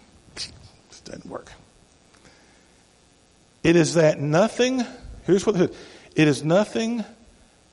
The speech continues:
it is that nothing about their church experience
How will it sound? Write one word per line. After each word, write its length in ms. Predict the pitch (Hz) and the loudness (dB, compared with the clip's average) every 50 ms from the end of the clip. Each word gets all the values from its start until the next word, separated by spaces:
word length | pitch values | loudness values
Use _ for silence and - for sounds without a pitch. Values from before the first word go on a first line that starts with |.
| _ _ - | _ _ 2
it 160 | 151 170 160 | 2 4 4
is 80 | 143 | 4
that 160 | 151 143 135 135 | 4 2 2 2
nothing 440 | 135 156 185 226 226 - 233 226 226 | 0 -2 -2 -2 -2 -4 -6 -4 -2
about 360 | 175 151 151 165 165 175 - | -4 -2 0 0 0 0 0
their 140 | 139 127 120 | 0 -2 -2
church 400 | - - - 175 180 170 - 165 | -2 -2 0 0 0 0 -4 -8
experience 800 | 143 - - - - 175 151 127 107 101 110 113 - - - - | -6 -6 -8 -4 0 0 2 2 0 -2 -4 -8 -8 -8 -8 -8